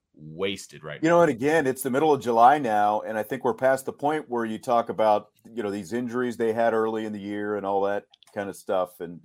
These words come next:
Speaker 2: it's like, you gotta start, you brought this guy out of retirement for a reason. And it,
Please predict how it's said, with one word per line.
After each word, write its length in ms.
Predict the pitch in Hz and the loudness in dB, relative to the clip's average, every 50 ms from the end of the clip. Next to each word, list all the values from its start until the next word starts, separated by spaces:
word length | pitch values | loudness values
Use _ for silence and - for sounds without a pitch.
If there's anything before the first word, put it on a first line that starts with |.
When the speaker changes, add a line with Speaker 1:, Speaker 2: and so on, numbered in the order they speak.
| - _ - | -20 _ -18
Speaker 2:
it's 460 | 90 85 - - - - - - - - | -18 -18 -16 -18 -18 -18 -18 -16 -12 -8
like, 200 | 95 90 - - | -8 -8 -8 -8
you 100 | 104 123 | -8 -2
gotta 180 | 165 170 165 160 | 0 0 0 -2
start, 380 | - - 143 135 135 135 _ _ _ _ _ _ _ _ _ _ _ _ - | 0 2 4 4 4 2 _ _ _ _ _ _ _ _ _ _ _ _ -10
you 100 | 131 127 | -8 0
brought 220 | - 156 151 147 - | 4 4 4 4 2
this 140 | 143 139 - | -4 -2 2
guy 220 | 156 139 135 131 | 4 6 8 8
out 100 | 131 123 | 6 6
of 60 | 120 | 4
retirement 580 | 117 110 110 - 135 135 135 135 120 117 113 113 _ _ _ _ - | 0 -2 -2 0 2 4 4 4 2 0 -4 -6 _ _ _ _ -4
for 160 | 123 113 107 | 0 0 0
a 80 | 101 104 | 0 0
reason. 340 | 110 120 117 101 104 98 101 | -2 -2 -4 -4 -6 -6 -6
And 220 | 101 104 113 110 | -6 -8 -10 -8
it, 200 | - 104 - - | -8 -8 -8 -8